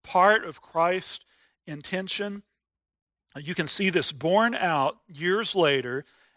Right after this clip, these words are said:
in Peter's ministry. Um, you're welcome to turn over to Second Peter chapter one if you'd like. I want to read a portion of Scripture there.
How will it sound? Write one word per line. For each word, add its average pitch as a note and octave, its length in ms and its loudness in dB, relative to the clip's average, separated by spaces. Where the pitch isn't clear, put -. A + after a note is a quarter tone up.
in D3+ 440 -6
Peter's G3+ 480 -2
ministry. C3+ 640 -4
Um, B2 500 -6
you're E3+ 240 0
welcome D#3+ 340 4
to C3+ 60 -4
turn F3 280 -4
over D#3 200 2
to C3+ 80 -10
Second D#3+ 380 -6
Peter D3+ 460 -6
chapter D3 340 0
one D3 240 0
if C#3 160 -8
you'd C3+ 180 -4
like. A#2+ 300 4
I D3 80 0
want E3 180 -8
to B2 60 -6
read C3+ 220 -4
a A#2+ 80 -4
portion E3 400 0
of A#2+ 80 -8
Scripture D#3+ 640 -2
there. C3 400 2